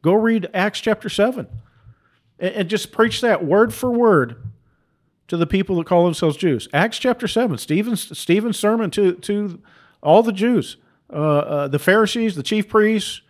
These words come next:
the leaders of the people, Sanhedrin. That's your biblical sermon to those that call, call themselves Jews.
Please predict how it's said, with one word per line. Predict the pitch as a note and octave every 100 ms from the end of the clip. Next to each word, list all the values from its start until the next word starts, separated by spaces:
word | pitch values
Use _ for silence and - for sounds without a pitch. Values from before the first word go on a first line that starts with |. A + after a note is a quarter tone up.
| _ _ -
the | C3+
leaders | F3+ G#3+ F#3
of | G3
the |
people, | E3+ G#3+ G3+ G#3 G3+ G3 - _ _ _ _ _ _ _ _ _ _ _
Sanhedrin. | - F#3 G#3 F3 G3 G#3 G#3 A3 _ _ _ _ _ _ _ _ _ A#2
That's | C#3+ G3+ A3 A#3+
your |
biblical | F3+ F#3 F#3 F#3+ G3+
sermon | E3+ - E3 E3 D#3 - -
to | D3 C#3+ C#3 _ -
those | E3+ G#3 G3
that | F#3
call, | E3+ E3
call | - D#3+
themselves | D3+ C#3+ C#3
Jews. | - F#2+ -